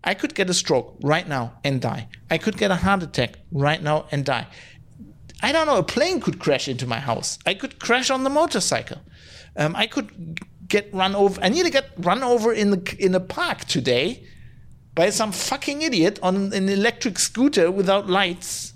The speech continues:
and I was running. He could have run me over. I hit my head on the, on the fucking cobbles. I'm dead.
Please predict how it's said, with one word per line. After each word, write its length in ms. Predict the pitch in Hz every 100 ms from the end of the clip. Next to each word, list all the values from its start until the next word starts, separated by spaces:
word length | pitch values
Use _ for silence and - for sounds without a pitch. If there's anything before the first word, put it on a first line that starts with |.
| -
and 140 | 170
I 80 | 185
was 220 | 196 165
running. 400 | 165 208 175 196
He 100 | 185
could 160 | 180 277
have 120 | 190
run 220 | 180 240
me 140 | 240
over. 340 | 208 214 208 208
I 120 | 180
hit 180 | 185 196
my 160 | 185
head 240 | 165 180 190
on 200 | 180 175
the, 220 | 170 165 165 - - -
on 100 | -
the 80 | 185
fucking 440 | 180 185 175 175 160
cobbles. 420 | 185 180 175 - 170
I'm 320 | 180 160 123
dead. 320 | 123 110 -